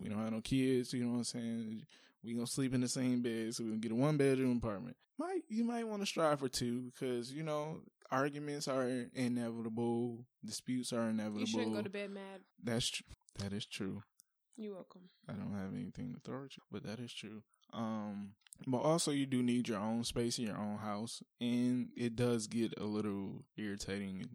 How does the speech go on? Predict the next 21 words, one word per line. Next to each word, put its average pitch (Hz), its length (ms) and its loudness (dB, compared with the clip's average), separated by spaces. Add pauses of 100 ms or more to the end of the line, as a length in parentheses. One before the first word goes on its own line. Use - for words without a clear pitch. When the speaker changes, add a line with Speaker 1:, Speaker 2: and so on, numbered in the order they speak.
(140)
Speaker 1:
to 110 80 -4
go 101 240 0
back 98 240 -4
and 101 100 -4
forth 98 300 -8
between 98 400 -4
one 98 180 -4
room. 202 320 -4
So - 300 -4
you - 120 -6
might 214 200 -2
wanna 190 160 -2
invest 151 440 -2
in 143 180 -6
a 135 60 -4
second 135 340 0
bedroom 120 600 0
where 110 220 -6
you 113 160 -4
can 113 160 -4
have, 104 300 -4